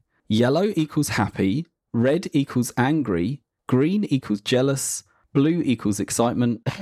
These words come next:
purple equals confusion, and white equals inactive slash off. At the bottom of the page is the following text. "Three things cannot be long hidden. The sun, the moon, and the truth."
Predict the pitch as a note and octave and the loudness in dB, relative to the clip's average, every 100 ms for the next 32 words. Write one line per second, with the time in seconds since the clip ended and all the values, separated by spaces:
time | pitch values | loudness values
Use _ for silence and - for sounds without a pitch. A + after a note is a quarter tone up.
0 | - - A#2+ A2+ B2+ A#2 - A2+ - G2 | -8 0 0 2 0 0 0 -2 0 -4
1 | - G#2+ - C#3+ C3 G2 G2 A#2+ - _ | -4 -4 0 0 2 0 0 -6 -14 _
2 | - F#2+ G2 A2 B2 - - - - G#2+ | 0 2 2 2 0 -4 -8 -8 -2 -2
3 | G2+ G#2 G#2 - A2+ G#2 - - F#2+ - | 0 0 0 0 0 0 -4 -4 -4 -2
4 | - - - - - - - - - - | -4 -4 -4 0 -2 -4 -16 -20 -20 -20
5 | - - _ G#2 G#2+ G#2+ C3+ - C#3 B2 | -20 -20 _ -2 2 2 2 2 0 2
6 | C3+ - F2+ F#2 - G2+ - F#2 G2 F#2+ | 0 2 0 -2 -6 -4 0 2 0 0
7 | G2+ - - - - - - - - - | -2 -2 -6 -8 -10 -18 -20 -20 -12 0
8 | - B2+ G3 - A#2 F#2 A2 B2+ - - | 4 4 4 2 0 2 0 -2 -4 -2
9 | G2 G#2 - - A2+ G2+ G2+ G#2+ G2 - | 0 0 -2 -2 0 0 -2 -2 -2 -2
10 | G1+ - _ _ _ F#2+ - - A#2 D#3+ | -6 -10 _ _ _ -2 0 0 0 0
11 | F3 E3 C3+ B2 A2 G#2+ G2+ G2+ - F#2+ | -2 -4 -2 0 2 2 0 -2 -2 -2
12 | G#2 G#2 - - - - - | -2 -4 -6 -6 -10 -16 -18